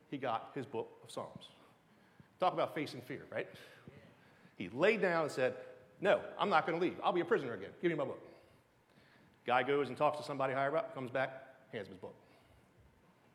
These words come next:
So, talk about walking with Jesus, all right? And he wasn't a religious man, okay? But he had this book of Psalms, and it gave him hope in a horrible, horrible situation. And he promised God something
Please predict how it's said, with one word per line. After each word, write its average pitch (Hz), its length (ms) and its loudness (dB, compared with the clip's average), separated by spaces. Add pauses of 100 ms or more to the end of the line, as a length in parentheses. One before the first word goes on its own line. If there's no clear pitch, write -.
(160)
So, - 280 -6 (760)
talk 147 140 6
about 131 400 2
walking 143 280 6
with 110 120 -4
Jesus, 110 360 -2 (920)
all 113 80 0
right? 117 220 2
And 123 100 -4
he 208 80 2
wasn't 175 280 6
a 147 40 0
religious 151 340 0
man, 123 200 -4 (1000)
okay? 117 300 -2
But 110 120 -4
he 151 120 -2
had 143 180 4
this 131 120 -6
book 131 200 -8
of 131 80 -8
Psalms, 104 360 -10 (320)
and 107 100 -4
it 131 100 -4
gave 131 220 -2
him 123 200 -8
hope 101 260 -6 (260)
in 104 120 -8
a 87 80 -10 (460)
horrible, 107 540 2
horrible - 600 0 (140)
situation. 104 540 -6 (1500)
And 135 280 2
he 151 80 -4
promised 202 380 4
God 117 200 0
something 113 300 -6